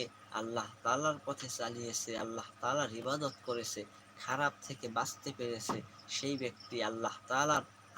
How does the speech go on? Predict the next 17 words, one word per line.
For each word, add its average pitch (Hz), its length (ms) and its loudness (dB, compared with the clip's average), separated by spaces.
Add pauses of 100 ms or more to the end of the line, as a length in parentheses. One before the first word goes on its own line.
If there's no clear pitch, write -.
আরশের 147 420 2
নিচে 113 300 -4
ছায়া 110 320 -2
পাবে। 107 220 -2 (380)
অসংখ্য 160 500 0
অগণিত 131 340 -4 (160)
যুবক 131 320 2 (360)
ভাইয়েরা, 123 320 2 (100)
বোনেরা 117 420 -2
আমার, 107 180 -2 (920)
তারা 113 180 2 (100)
কিন্তু 117 260 -8 (100)
এই 107 60 -2 (140)
খারাপ 147 300 6 (960)
ভিডিও, 139 340 4 (420)
দৃশ্য, 135 300 0 (240)
মুভি, 123 260 -2